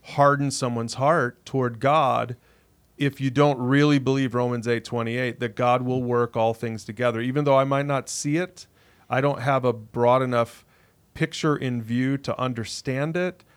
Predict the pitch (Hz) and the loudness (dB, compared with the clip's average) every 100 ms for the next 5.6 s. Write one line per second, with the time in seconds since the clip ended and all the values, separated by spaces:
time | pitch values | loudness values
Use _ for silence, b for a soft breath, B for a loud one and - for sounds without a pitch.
0 | b - 117 - 147 117 120 127 139 147 | b -10 -8 -2 -2 -2 -2 0 0 0
1 | 151 147 147 127 120 113 110 127 143 - | 0 -2 -4 -4 -2 -2 0 0 0 -2
2 | 139 131 127 117 117 - 110 _ - 131 | -2 -2 -4 -2 -2 -4 -12 _ -8 -4
3 | 139 127 120 113 101 120 123 - 131 117 | -2 -4 -4 -6 -6 -6 -8 -6 -6 -4
4 | - 131 139 131 - 127 135 120 117 110 | 2 2 2 -2 0 0 2 0 -2 -4
5 | 131 135 131 135 135 | -4 -4 -4 -4 -4